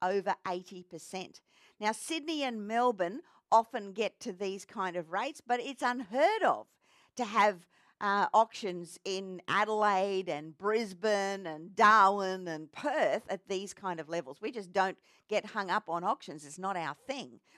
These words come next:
Well, I tell you what, it's our thing now because, uh, you know, the clearance rates are just phenomenal. This is a, a, the most recent chart there you can see of auction clearance rates. And with,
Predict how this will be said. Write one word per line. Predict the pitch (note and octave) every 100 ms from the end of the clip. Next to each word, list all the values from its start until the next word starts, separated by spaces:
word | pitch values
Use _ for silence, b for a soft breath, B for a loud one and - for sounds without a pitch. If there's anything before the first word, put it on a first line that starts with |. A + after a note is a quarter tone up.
| b
Well, | - F3+
I |
tell | F3 - B3
you | F3+
what, | G#3
it's | F3 -
our | F#3+ E3 - -
thing | B3 F#3
now | F#3 A3 G3 C#3+ - b b
because, | G#3 G#3 G#3+ G3 F#3 - -
uh, | F#3+ F3+ F3
you | F#3
know, | F3+
the | F3+
clearance | F#3 A3+ B3 -
rates | F3+ F3
are | D3+ D3+
just | E3 D#3+ -
phenomenal. | _ D3 D#3 G#3 E3 F2+ _ _ B B B B
This | F#3+ A#3+ C4 A#3+
is | A3+
a, | G#3+ G3+
a, | - G3
the | G3
most | F#3 G3+ F#3
recent | G#3 A3+ G#3
chart | - A#3+ G#3+ F#3+
there | G3+ G#3
you | G#3
can | F#3+ F3+
see | E3+ G3 F#3+ F#3
of | G3 F3+
auction | - F#3+ - F3
clearance | - G3+ A3+ G#3+ -
rates. | A3+ B3 - b b b -
And | B3 B3
with, | D#4 F#4